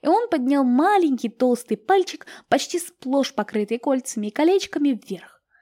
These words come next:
Таня ошалевшим взглядом проводила нового знакомого. Тот, стуча деревянными башмачками по булыжной мостовой,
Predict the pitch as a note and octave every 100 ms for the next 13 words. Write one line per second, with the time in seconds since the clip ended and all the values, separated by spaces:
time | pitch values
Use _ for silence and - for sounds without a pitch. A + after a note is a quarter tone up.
0 | _ - C4+ D#4+ D#4+ - A3+ G#3+ A3 G#3+
1 | G3+ G3 C4 C#4 C4 A3 F3 F3+ G3 F#3+
2 | F#3 F#3 F#3 F#3 - G3 F#3+ F3 E3+ E3+
3 | - - _ _ _ _ E4+ G4 - -
4 | A3 - G3 G#3 G3+ F#3+ F#3+ F#3 F#3+ -
5 | G3+ - G3 F#3 F#3+ F#3+ F#3+ G3 - G3+
6 | G#3 - D4+ E4